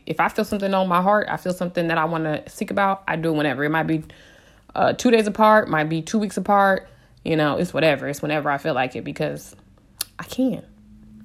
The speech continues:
So, um, I just wanted to speak about something real quick that's been on my, uh, like I said, my heart and my brain,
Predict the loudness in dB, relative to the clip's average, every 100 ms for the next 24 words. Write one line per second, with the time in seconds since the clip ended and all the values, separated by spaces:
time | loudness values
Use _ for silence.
0 | -20 -20 -20 -20 -20 -20 -20 -20 -12 4
1 | 6 6 4 -2 -18 -20 -20 -20 -20 _
2 | -10 -4 -2 -2 -6 -10 -16 _ _ -20
3 | _ -20 _ _ -20 -20 -8 -4 0 2
4 | 2 0 -2 2 0 0 -2 -2 -2 -2
5 | 0 -2 2 0 2 0 0 0 0 0
6 | 0 0 0 -2 -6 -16 -20 -20 -20 -20
7 | -10 0 2 4 2 -2 -2 -4 -2 -4
8 | -4 0 2 2 0 0 0 2 2 2
9 | 0 -2